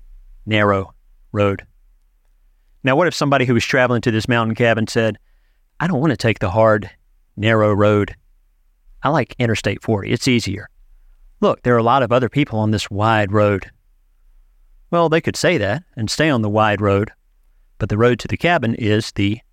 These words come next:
narrow road. So, of course, as long as they stay on the wide road, they'll never get to the mountain cabin. The road to rejecting God, the road to destruction is wide.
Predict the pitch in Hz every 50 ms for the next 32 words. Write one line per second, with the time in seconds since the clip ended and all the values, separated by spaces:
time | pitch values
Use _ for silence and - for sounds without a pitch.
0 | _ - 110 123 156 151 117 101 90 - - _ - - 107 101 95 95 - -
1 | - - - _ - _ _ _ _ _ _ _ - - - 151 151 131 110 -
2 | _ _ _ _ _ - - - - - 165 165 123 - 110 98 117 120 127 131
3 | 120 - 123 113 - - 135 127 123 120 117 110 117 123 120 110 107 117 135 131
4 | 117 117 113 120 113 117 113 110 123 113 147 175 - - 107 98 101 101 101 101
5 | 98 98 90 - 104 104 101 - - _ _ _ _ - _ _ _ - - -
6 | _ _ _ _ - - - _ _ _ _ _ _ _ _ _ _ _ _ -
7 | 110 110 139 170 180 - - 143 127 120 117 135 139 135 - 143 143 135 113 107
8 | 101 101 104 101 - _ _ _ - _ _ _ _ - - 104 107 117 120 -
9 | 127 117 123 - - - 120 117 113 - 117 113 - - 120 117 117 - 120 110
10 | 107 107 107 110 -